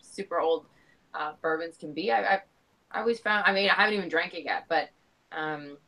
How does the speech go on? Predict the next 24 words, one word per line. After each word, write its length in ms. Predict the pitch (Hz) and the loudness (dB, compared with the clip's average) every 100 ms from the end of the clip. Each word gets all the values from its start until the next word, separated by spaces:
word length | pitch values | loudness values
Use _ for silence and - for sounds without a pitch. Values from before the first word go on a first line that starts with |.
| _ 180 | _ -4
no, 180 | 202 | 0
I'm, 240 | 180 147 156 | 2 2 0
I'm, 340 | 165 170 180 - | -4 -4 -6 -6
I'm 140 | 170 269 | 0 2
enjoying 300 | 247 175 160 | 2 2 2
the 80 | 156 | 0
nose 180 | 151 | 0
on 120 | 165 185 | -2 -4
this 120 | - | 0
very 260 | 202 220 | 2 2
much. 220 | 240 359 196 | 0 0 0
I 60 | |
get 140 | 196 214 | 0 0
a 60 | |
lot 220 | 208 226 | 4 6
of 80 | 392 | 6
that 180 | 269 165 | 4 6
lovely 380 | 160 156 156 151 | 6 6 4 0
sort 200 | 151 165 | -2 -4
of 120 | 151 | -4
caramel 520 | - 165 160 151 143 | -6 -2 0 0 -4
sweetness 640 | 139 - 151 - - - - | -4 -8 -10 -10 -18 -20 -10
to 100 | 143 | -6
it. 160 | - | -6